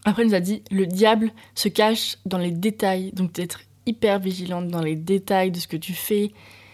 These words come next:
notamment, bah là, pour la, plus par la partie business, mais dans les contrats que tu signes, dans ton contrat de travail, dans ton contrat, euh, d'entreprise, dans ton, quand tu signes une levée de fonds, être hyper, hyper attentif aux détails, parce que c'est dans les, c'est les détails qui te feront couler.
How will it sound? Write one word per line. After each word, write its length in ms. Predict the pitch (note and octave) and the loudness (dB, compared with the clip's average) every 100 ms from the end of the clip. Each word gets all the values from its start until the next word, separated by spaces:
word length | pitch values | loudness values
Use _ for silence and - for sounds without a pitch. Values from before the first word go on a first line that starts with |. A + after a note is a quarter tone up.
| - | 2
notamment, 400 | A3 F#3+ F#3 F#3+ | 6 6 6 4
bah 120 | C#3+ | 4
là, 180 | F3 F#3 - - - | 2 2 -2 -16 -20
pour 140 | - G#3 | -6 -4
la, 80 | F3 | -4
plus 220 | - G#3+ | -4 -4
par 100 | F3+ | -4
la 40 | |
partie 280 | F3 F3 - | -4 -8 -6
business, 220 | F#3 G3+ G3+ | -2 0 0
mais 60 | |
dans 80 | F3 | 0
les 140 | E3 | -2
contrats 440 | D#3+ A3 G#3 - G#3+ | 0 0 0 0 -2
que 60 | |
tu 140 | G#3+ G3+ | -2 -4
signes, 460 | - - G#3 G#3 G#3 - - - - | -4 0 2 2 0 -8 -20 -20 -12
dans 80 | - | -6
ton 100 | F3+ | -6
contrat 320 | E3 G#3+ - | 0 0 2
de 60 | A3 | -2
travail, 480 | - G#3+ G3 F#3+ F#3+ | -2 0 2 2 0
dans 160 | F3 | -2
ton 160 | E3 E3+ | -4 -6
contrat, 560 | - G#3 G3 - G3+ F#3+ | -2 0 0 0 2 2
euh, 200 | E3+ E3+ - - - - - | 0 -4 -10 -20 -20 -20 -6
d'entreprise, 720 | F#3 F3+ A3 - G#3 F#3+ F#3+ | -4 0 -2 -2 -2 -2 -2
dans 340 | F3+ F3+ F3+ | -2 0 -2
ton, 600 | E3+ - F#3 F3 E3+ F3 E3 | -4 -2 -2 0 0 -2 -4
quand 160 | F#3+ | -4
tu 260 | F3 - F3+ | -4 -4 -6
signes 220 | E3 G#3 | 0 2
une 120 | G3 | 4
levée 180 | F#3 F#3+ | 4 2
de 40 | G3 | 0
fonds, 260 | G3 F#3 - - - - | -4 -6 -8 -16 -18 -4
être 220 | F#3+ - - | -2 -2 -4
hyper, 520 | A#3 A3+ G#3+ G3+ G3+ - _ _ - | -2 2 2 2 0 -12 _ _ -6
hyper 540 | G#3 - G3 F#3+ - - | -4 -2 0 -2 -2 -2
attentif 440 | G3 G3 A3 - | 0 -2 -4 -6
aux 20 | |
détails, 380 | F3 F#3+ G3 G3 | -4 -2 2 0
parce 140 | F#3+ | -2
que 60 | - | -6
c'est 100 | G3 | -4
dans 60 | F3 | -2
les, 80 | |
c'est 160 | E3+ - | -2 -2
les 120 | F3 | -4
détails 300 | E3+ - G3+ | -4 -2 -2
qui 120 | G3 | -2
te 60 | - | -10
feront 200 | - F3 | -6 -6
couler. 460 | E3+ - G3 F3+ | -6 -2 -2 -2